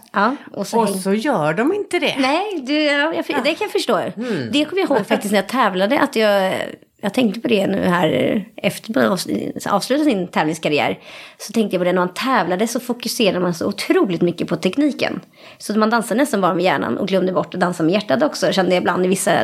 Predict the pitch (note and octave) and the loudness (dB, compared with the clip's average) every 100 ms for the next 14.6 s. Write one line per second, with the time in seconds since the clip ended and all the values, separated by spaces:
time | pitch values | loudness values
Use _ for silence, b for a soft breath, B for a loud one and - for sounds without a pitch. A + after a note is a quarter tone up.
0 | - A3 - - - - - G#3 G3+ F#3+ | 0 -4 -4 0 0 0 -2 -2 -2 -2
1 | F3+ F3+ D#3 F#3+ F#3 E3+ F#3 B B - | 0 0 -2 -2 0 0 -2 B B -2
2 | A3 A#3 B3 F#3+ - - - A3+ - - | 0 2 0 -4 -8 -12 -8 -6 -6 -2
3 | A3 F3+ D#3+ - C4+ F3+ G3+ C4 D#3+ - | -2 -2 -6 -2 0 2 2 0 0 -8
4 | _ - F#3+ F#3 C#3 F3 - D#3+ E3+ A#3+ | _ -2 0 2 0 -2 -2 0 2 4
5 | F#3 A3+ G3 C#3+ E3 - A2+ A#2+ B B | 4 4 2 0 -4 -4 -4 -6 B B
6 | B G3+ G3+ A3 G3+ - F3+ G#3+ A3+ A3 | B 0 2 2 2 0 0 2 2 0
7 | G#3+ - C4+ D#4 C4 F#3 E3 G3+ F3+ F#3 | -2 0 2 4 4 2 2 2 0 0
8 | - - F3+ G3 A#3+ G3+ C#4 - - _ | -4 -6 -2 2 2 2 0 0 -6 _
9 | _ B3 G3+ D4 D4 F#3 F#3+ E3+ D#3+ C3+ | _ -6 -2 0 2 2 0 2 4 4
10 | - - D#3 D#3 E3+ F3 - F#3+ F3 D3+ | 2 -2 -2 0 0 0 2 2 2 2
11 | G#2 C3 F#3+ - A2+ F3+ G3 - - - | 0 -2 -4 -2 -2 0 -2 -2 -2 -2
12 | - B B - F3+ F3 F#3 F#3+ E3+ E3+ | -4 B B 0 0 2 0 2 2 2
13 | F#3 - A#3+ A3 D#3 - F#3 G#3 G3 E3 | 0 0 2 2 2 -2 -2 2 0 0
14 | - F3 D#3 D#3+ E3 | -4 0 0 0 -4